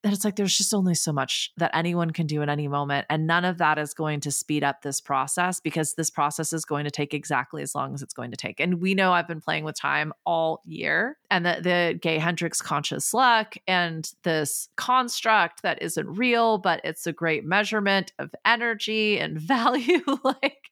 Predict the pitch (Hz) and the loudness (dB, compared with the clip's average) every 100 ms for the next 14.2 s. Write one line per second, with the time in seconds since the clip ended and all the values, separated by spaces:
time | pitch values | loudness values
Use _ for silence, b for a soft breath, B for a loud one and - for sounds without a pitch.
0 | - 202 202 - 220 233 247 226 214 196 | 0 0 2 2 2 2 0 0 0 0
1 | 180 165 160 - 170 151 - 160 165 156 | 0 2 0 0 0 0 -2 -4 -2 -2
2 | - 180 - 180 190 196 190 175 135 - | -2 -2 2 2 2 0 -2 2 2 0
3 | 151 - 131 180 - - _ 156 151 156 | -8 -6 -6 -6 -8 -12 _ -10 -8 -6
4 | 135 123 185 220 _ _ _ _ - 175 | -4 -4 -4 -8 _ _ _ _ -4 -2
5 | 175 165 - 185 160 175 175 - - 170 | 0 -2 -2 -4 0 0 0 -8 -6 -6
6 | - 160 - 131 143 151 151 151 - 120 | -4 -4 -4 -4 -4 -6 -2 -2 0 -2
7 | 147 151 143 143 135 98 95 196 - - | -2 -2 -6 -6 -6 -6 -6 -8 -12 -20
8 | _ _ B B B - 165 180 190 180 | _ _ B B B 0 0 2 0 0
9 | - 175 175 175 160 - - 139 147 - | 0 0 0 -2 -2 -4 -2 -2 -2 -4
10 | 139 - 123 127 208 _ - 190 180 180 | -4 -4 -4 -4 -4 _ 0 2 4 2
11 | 170 - 160 151 160 185 180 170 165 147 | 0 0 2 2 2 0 -2 -4 -2 0
12 | 139 156 165 170 165 156 156 - 156 147 | 2 2 0 0 2 2 2 0 0 0
13 | 143 143 139 147 143 131 - 160 - 214 | 0 -2 -4 -4 -6 -4 -6 -6 -6 -2
14 | 226 247 | 0 -2